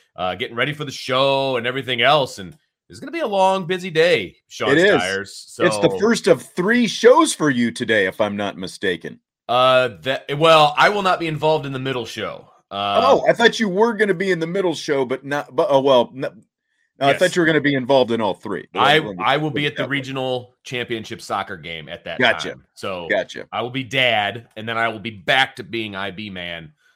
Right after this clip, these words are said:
Speaker 1: uh, later on. But yeah, but, I mean, I'll let you kinda take it from here about what that middle show is all about.
Speaker 2: Yeah, and the reason there is a middle
Speaker 1: Mm-hmm.
Speaker 2: show,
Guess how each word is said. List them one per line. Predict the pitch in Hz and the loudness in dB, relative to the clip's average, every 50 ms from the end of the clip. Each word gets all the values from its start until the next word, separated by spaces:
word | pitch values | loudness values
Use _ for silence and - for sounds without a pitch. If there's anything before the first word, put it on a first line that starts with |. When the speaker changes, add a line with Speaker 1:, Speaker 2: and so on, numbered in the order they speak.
| _ _ _ | _ _ _
Speaker 1:
uh, | 85 92 92 92 90 - | -4 -2 -2 -2 -4 -4
later | 92 98 95 92 90 90 98 | -6 -6 -6 -6 -4 -4 -2
on. | 98 95 87 80 | -2 -2 -4 -2
But | 87 127 - - _ _ _ _ _ | -4 -4 -4 -4 _ _ _ _ _
yeah, | - 147 170 139 104 90 | 4 6 6 6 4 2
but, | 101 117 113 107 - | -8 -14 -14 -14 -10
I | - 110 | -8 -6
mean, | 120 117 107 | -6 -4 -2
I'll | 104 107 110 | 0 -2 0
let | 117 120 104 | -2 -4 -6
you | 110 117 127 127 117 | -6 -8 -8 -8 -8
kinda | - - 117 110 101 | -8 -6 -6 -6 -6
take | - - 120 117 110 | -4 -4 -4 -4 -4
it | 104 | -8
from | - 101 90 95 | -12 -14 -8 -6
here | 131 135 117 | -2 -2 -2
about | 101 92 101 90 110 | -2 -2 -6 -4 -4
what | 113 110 - | -6 -4 -4
that | 104 95 98 | -8 -8 -8
middle | 110 95 95 | -10 -12 -12
show | 92 - 113 104 98 | -12 -10 -10 -8 -8
is | 90 78 | -8 -10
all | 98 87 78 | -10 -10 -6
about. | 73 117 127 95 73 - _ _ _ _ _ _ _ - | -2 0 0 0 -2 -8 _ _ _ _ _ _ _ 2
Speaker 2:
Yeah, | 143 143 127 107 92 92 - _ | 6 6 6 6 4 0 -4 _
and | 139 131 127 127 123 120 117 | 0 0 0 0 -2 -6 -10
the | 120 107 151 143 | -2 0 0 0
reason | 147 190 220 233 226 185 175 196 180 165 156 147 | 2 2 2 2 2 0 0 0 -2 -2 -2 2
there | 147 156 156 160 | 4 4 4 2
is | 151 160 170 151 123 | 2 0 0 2 2
a | 143 135 | 0 -2
middle | 131 135 160 240 294 269 214 151 123 | -2 -2 -2 -2 0 2 0 0 0
Speaker 1:
Mm-hmm. | 180 | -2
Speaker 2:
show, | 151 127 131 117 107 101 101 107 120 139 - - | -4 -2 0 2 2 2 2 2 0 0 -2 -4